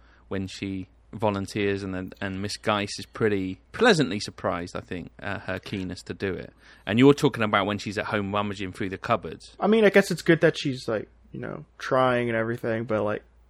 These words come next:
Speaker 2: I don't think caviar is, like, gonna be real helpful.
Speaker 1: <laughs> The thing is, though, is I had a look at the s-, stuff that's in the cupboard, and it's, it made me laugh because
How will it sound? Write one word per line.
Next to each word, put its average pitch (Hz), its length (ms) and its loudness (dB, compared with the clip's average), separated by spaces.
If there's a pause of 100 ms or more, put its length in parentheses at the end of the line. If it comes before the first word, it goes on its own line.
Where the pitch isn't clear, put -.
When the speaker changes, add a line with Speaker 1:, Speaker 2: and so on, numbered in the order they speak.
(140)
Speaker 2:
I 180 100 4
don't 277 120 4
think 226 180 8
caviar 147 500 10
is, 123 140 2
like, 117 220 0
gonna 123 180 0
be 120 180 0
real 120 220 0
helpful. 139 380 2
Speaker 1:
<laughs> - 320 0 (480)
The 208 160 12
thing 247 200 0
is, 240 240 2
though, 98 220 2
is 123 380 0 (640)
I 139 200 12
had 151 240 8
a 143 60 8
look 156 320 6
at - 220 0
the 110 80 -2
s-, 110 160 -4 (260)
stuff - 480 2
that's - 220 -4
in 117 180 0
the 113 60 0
cupboard, 117 520 0
and 110 160 -2
it's, 80 180 -4 (260)
it 113 200 2
made 127 240 2
me 113 120 -2
laugh 117 320 2
because 110 360 -2